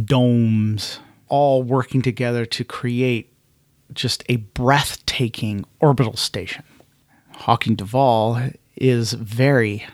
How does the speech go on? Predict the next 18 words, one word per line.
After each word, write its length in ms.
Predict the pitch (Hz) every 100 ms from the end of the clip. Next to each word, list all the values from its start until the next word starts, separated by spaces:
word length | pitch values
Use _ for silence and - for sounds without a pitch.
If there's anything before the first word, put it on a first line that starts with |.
| - _ _ _ -
very 440 | 107 139 127 95
impressed 720 | 107 113 - 101 - - - - - _ _ _ _ _ _
with 140 | - -
the 80 | 117
orbital 380 | 135 123 127
station 640 | 110 - 117 110 - 92 98
of 220 | - 117
Lodestar. 720 | 117 117 113 - 71 71 76 - - _ - -
So 440 | - - 139 127
he 420 | 113 120 113 107 - _ _ -
reaches 360 | 143 147 131 135
up, 240 | 127 _
he 160 | - 113 -
pulls 300 | - 131 113
down 280 | 131 127 123
his 180 | 123 -
clunky 800 | - - 123 120 123 117 110 92 - -
microphone, 840 | 104 117 - 117 120 113 113 113